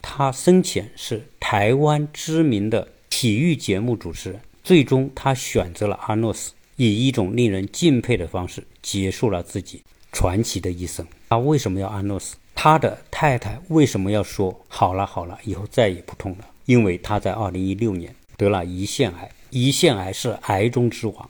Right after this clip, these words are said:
会给人带来难以忍受的疼痛，直到死去。我们简单介绍一下这个傅达人先生，他是一九三三年出生在山东的济南，他的父亲傅中贵是中国著名的抗日将领。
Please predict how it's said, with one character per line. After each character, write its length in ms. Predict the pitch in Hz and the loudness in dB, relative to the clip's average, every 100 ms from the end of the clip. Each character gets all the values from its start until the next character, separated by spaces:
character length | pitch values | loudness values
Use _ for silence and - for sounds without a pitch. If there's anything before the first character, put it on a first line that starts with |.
| - | 2
会 120 | 131 | 4
给 140 | 113 101 | 4 0
人 200 | 92 101 | 0 -2
带 160 | 110 | -2
来 140 | 95 95 | -2 -4
难 220 | 95 113 | -2 0
以 80 | 113 | 0
忍 300 | 107 92 90 | 0 -4 -2
受 220 | - 120 | -2 -2
的 100 | 95 - | -2 -8
疼 260 | 101 90 | -6 -4
痛， 180 | 104 107 - - | -4 -6 -10 -18
直 240 | - 104 110 | -8 -4 0
到 140 | 139 | 0
死 240 | - - | -2 -8
去。 220 | - - - - - | -12 -14 -14 -10 2
我 120 | 135 | 6
们 140 | 165 | 6
简 260 | 160 113 92 | 4 2 4
单 180 | 117 131 | 2 2
介 240 | - 170 | 4 4
绍 240 | - 107 | 6 2
一 40 | 87 | 2
下 180 | 101 104 | -4 -4
这 140 | 117 | -2
个 120 | 98 92 | 0 -2
傅 280 | - - 98 | -6 -6 -6
达 200 | 87 92 | -6 -6
人 120 | 87 | -8
先 220 | - 92 | -8 -8
生， 120 | - - - - | -10 -20 -20 -6
他 200 | - 127 | 2 2
是 200 | 123 120 | 2 -2
一 200 | 143 160 | -2 -4
九 160 | - - | -4 -4
三 240 | - 135 | 2 2
三 240 | 127 151 147 | 4 2 2
年 160 | 90 - - - | 0 -6 -20 -14
出 260 | - 127 113 | 0 2 4
生 200 | 120 113 | 2 2
在 140 | 95 | -2
山 340 | - 135 135 | -2 0 2
东 160 | 139 139 | 2 0
的 80 | 110 | 0
济 240 | - 98 | -2 -10
南， 160 | 90 - - - - - | -10 -14 -20 -20 -20 -8
他 140 | - 156 | 2 4
的 80 | 131 | 4
父 300 | - 185 123 | 2 0 0
亲 300 | - 107 - - | 0 -4 -4 -14
傅 280 | - - 151 | -8 0 2
中 220 | 113 143 | 6 4
贵 180 | 147 147 - | 4 0 -4
是 220 | - 104 | -4 -2
中 260 | - 156 | 4 4
国 180 | 127 104 | 4 0
著 260 | - 180 123 | 4 4 6
名 220 | 92 98 | 4 2
的 200 | 98 - - | -2 -6 -14
抗 280 | - 143 117 | -2 2 2
日 120 | 101 | 0
将 220 | 117 | 0
领。 60 | 110 | -2